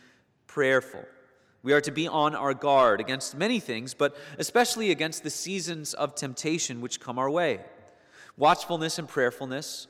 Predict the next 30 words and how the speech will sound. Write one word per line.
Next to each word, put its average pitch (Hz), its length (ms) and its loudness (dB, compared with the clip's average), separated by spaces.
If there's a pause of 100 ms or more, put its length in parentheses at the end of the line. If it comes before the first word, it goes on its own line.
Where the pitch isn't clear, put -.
are 117 520 2
two 139 260 -6
of 120 80 -8
the 120 100 -8
most 113 320 -8
useful 120 320 -10
things 104 320 -10
in 123 80 -6
our 113 100 -2
battle 107 420 -4
against 101 500 -12 (340)
temptation. 143 640 -4 (100)
Really, 156 300 6 (240)
that's - 220 -2
the, 160 160 4 (100)
that's 196 340 0
essentially 175 460 -2
the 135 120 2
whole 190 440 4
of 135 100 -2
the 131 120 -6
instruction. - 640 -6 (880)
The, 123 160 -2 (160)
the 135 100 0
temptations 175 720 -4
that 151 120 -2
we 151 120 -8
face 131 380 -4
in 123 120 -12
life, 104 300 -2